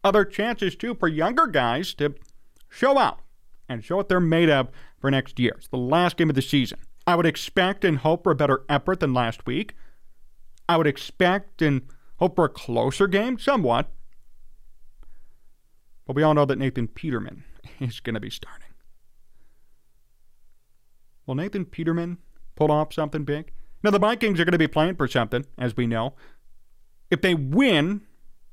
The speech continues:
they do get to that near number two seed. I think they need to win and a loss to get to the number two spot.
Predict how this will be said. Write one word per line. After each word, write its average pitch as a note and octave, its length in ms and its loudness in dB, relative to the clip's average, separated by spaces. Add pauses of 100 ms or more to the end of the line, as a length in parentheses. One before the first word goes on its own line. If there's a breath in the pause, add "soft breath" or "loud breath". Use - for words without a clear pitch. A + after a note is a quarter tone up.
(1200)
they D3+ 340 -2 (120)
do D#4+ 240 0
get B3+ 200 0
to - 80 2
that F3+ 240 2
near F#3 460 0
number F3 240 -2
two - 160 -2
seed. F3+ 200 0
I D3+ 60 2
think E3 160 -4
they D#3+ 80 -2
need E3 160 -2
to G#3 60 2
win F#3 180 2
and F3+ 100 -2
a F3 40 0
loss D#3 400 2
to - 100 -12
get C3+ 80 -6
to C3 60 -6
the C3 100 -2
number C3 160 -2
two C3+ 180 -2
spot. B2 380 0